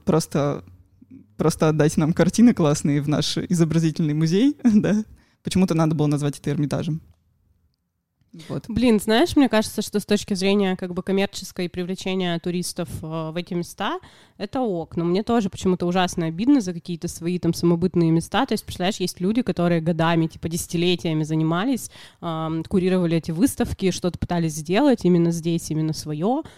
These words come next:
Speaker 2: и все закончилось. <laughs>
Speaker 1: Ну да, и получается, что они, опять же, здесь ничем не рулят, да? То есть, оп-, опять же, есть, э,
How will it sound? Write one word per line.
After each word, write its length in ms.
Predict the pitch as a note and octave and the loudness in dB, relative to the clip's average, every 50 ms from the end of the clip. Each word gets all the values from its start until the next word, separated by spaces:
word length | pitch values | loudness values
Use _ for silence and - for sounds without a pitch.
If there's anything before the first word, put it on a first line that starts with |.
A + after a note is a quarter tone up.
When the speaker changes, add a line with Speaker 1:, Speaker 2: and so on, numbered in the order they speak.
| - _ _ _ _ - | -20 _ _ _ _ -8
Speaker 2:
и 720 | E3+ E3+ E3 E3 E3+ E3+ E3 E3+ E3+ D#3+ D#3 D#3 D3+ D#3 - - | -4 -2 0 0 0 0 0 0 0 -2 -2 -4 -4 -6 -8 -10
все 420 | - - D#3+ E3 F3 F#3 F#3+ G3 | -8 -6 -4 -2 0 2 2 2
закончилось. 680 | G3 G#3 G#3+ - B3+ E4+ F4 - F#4 E4 F4+ - - - | 2 0 2 4 4 4 4 4 4 2 4 4 6 6
<laughs> 520 | - - - A#3 - - C4+ - C#4+ - _ - - - - - - - - - - _ _ - | 6 6 4 0 -2 -2 -6 -6 -8 -14 _ -20 -20 -20 -20 -20 -20 -20 -20 -20 -20 _ _ -10
Speaker 1:
Ну 200 | - F3+ A#3 C4 | -2 0 2 2
да, 260 | A3 G#3 E3 D#3 D3+ - | 4 4 2 2 0 -2
и 140 | E3+ F3 F3 | -2 -2 0
получается, 480 | - E3 E3+ - F#3+ F3 A#3 - F#3+ | 0 -2 -4 -2 0 -2 -2 -2 -2
что 160 | F3 - - D#3+ | -6 -4 -2 -2
они, 320 | E3 E3+ G3 G3+ D#3 - | 0 0 0 0 0 -2
опять 280 | - E3+ E3+ E3 F3+ G3 | -4 -2 2 2 2 2
же, 80 | G3+ F3 | 2 0
здесь 260 | D#3+ D#3 E3 - - | 0 0 -2 -2 0
ничем 320 | F3+ E3 D3+ - E3+ E3 | -2 -2 0 -2 -2 0
не 80 | E3+ F3+ | 0 2
рулят, 340 | F3+ F#3 E3 C#3+ C3+ C3+ C#3 | 2 2 2 0 -2 -2 -4
да? 280 | C#3 C#3 D3+ F3+ A3 - _ _ _ - | -4 -4 -2 -4 -4 -6 _ _ _ -6
То 80 | D#3+ D3 | -6 -6
есть, 120 | D#3 - | -4 -4
оп-, 160 | D#3+ E3+ - | -6 -4 -4
опять 220 | F#3+ F3+ E3+ E3 E3 | -4 -4 -4 -4 -4
же, 80 | E3 | -4
есть, 340 | D3+ D3+ D3+ D#3 - - - _ - - - - _ - | -4 -4 -4 -6 -8 -12 -18 _ -20 -20 -20 -20 _ -6
э, 520 | - D#3 D3 D3 C#3+ C#3 C#3+ C#3+ - - | -2 -2 0 0 -2 -2 -4 -6 -6 -8